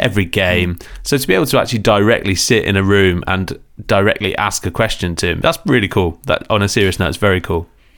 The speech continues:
Speaker 2: Yeah, I was, no, I was massively, yeah, privileged to do it, massively nervous, um, and continuing a previous episode where we have discussed, um,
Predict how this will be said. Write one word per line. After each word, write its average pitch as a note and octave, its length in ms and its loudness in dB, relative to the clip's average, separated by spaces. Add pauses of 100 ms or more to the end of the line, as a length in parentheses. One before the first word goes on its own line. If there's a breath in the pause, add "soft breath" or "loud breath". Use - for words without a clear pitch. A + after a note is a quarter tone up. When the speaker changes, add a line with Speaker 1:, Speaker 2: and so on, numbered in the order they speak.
(400 soft breath)
Speaker 2:
Yeah, C3 180 4
I A#2+ 100 4
was, B2 180 -2
no, B2 220 4
I A2 40 6
was A2+ 140 2
massively, G#2+ 600 0 (160)
yeah, G2+ 220 -4 (160)
privileged B2 340 2
to G#2+ 60 -6
do A#2 120 4
it, A2+ 300 4
massively G#2 340 0
nervous, G2+ 720 0
um, G2+ 240 0
and G#2+ 80 -4
continuing C3 720 0
a G#2 80 -2
previous B2 420 -2
episode F#2 400 -4
where G2 120 0
we F#2+ 100 -2
have F#2 100 -6
discussed, - 760 -6
um, F#2 360 -4